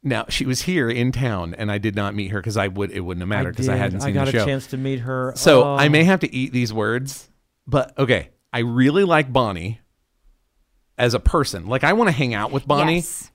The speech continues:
Speaker 1: I never wanna be on a sports team with Bonnie.
Speaker 3: No.
Speaker 1: Like, not only is she not gonna be great, but she's not even gonna be good-naturedly great. She's gonna, I really, I'm serious about this. There's at least one episode I can point to where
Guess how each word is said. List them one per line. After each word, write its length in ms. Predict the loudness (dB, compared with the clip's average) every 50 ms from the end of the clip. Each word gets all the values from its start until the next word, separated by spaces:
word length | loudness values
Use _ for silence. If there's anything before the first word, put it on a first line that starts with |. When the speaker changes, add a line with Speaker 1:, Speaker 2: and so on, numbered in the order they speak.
| -4
Speaker 1:
I 120 | -2 0 2
never 360 | 4 4 4 4 4 2 2
wanna 180 | 0 0 -2
be 140 | -2 -2 -2
on 120 | -2 -4 -6
a 40 |
sports 320 | -8 -8 -8 -10 -10 -10 -10
team 180 | -12 -10 -10
with 160 | -10 -12 -14 -16
Bonnie. 360 | -18 -18 -18 -20 -20 -20 _ _ _ _ _ _ _ _ _ _
Speaker 3:
No. 240 | -12 -10 -8 -8 -10 _ _ _ _ -6
Speaker 1:
Like, 280 | -2 -2 -2 -2 -4 -8 _ _ _ _ _ -2
not 200 | 0 2 2 4
only 240 | 4 4 4 2 2
is 60 | 2
she 120 | 0 -2
not 240 | -2 0 0 -2 -2
gonna 120 | -2 -2 -2
be 100 | -4 -2
great, 400 | -2 -2 0 -2 -4 -6 -10 _ _ _ _ _ _ _ _ _ _ _ _ _ -8
but 140 | -6 -6 -4
she's 200 | -2 -4 0 0
not 180 | 2 2 4
even 380 | 4 4 4 2 2 2 2 2
gonna 160 | 2 2 2
be 120 | 0 0
good-naturedly 640 | 0 0 0 0 0 -2 -2 -4 -4 -4 -2 -2 0
great. 380 | 2 4 4 4 2 0 -4 _ -14
She's 240 | -6 -6 -4 0
gonna, 300 | 2 2 4 4 2 0 -4 _ _ -4
I 80 | -2 -2
really, 420 | -2 -2 0 0 0 0 0 -2 -6 -6
I'm 100 | -6 -4
serious 260 | 0 0 0 0 0 -2
about 220 | -4 -6 -6 -6
this. 140 | -10 -12 -8
There's 160 | -8 -6 -6
at 160 | -6 -6 -4 -2
least 240 | -2 -2 -2 -2
one 180 | -2 0 0 0
episode 360 | 0 -2 -2 -2 -2 -2 0
I 80 | -2 -2
can 140 | -4 -2 -2
point 220 | -2 -2 -2 -4
to 120 | -4 -6 -4
where 320 | -4 -4 -4 -4 -6 -8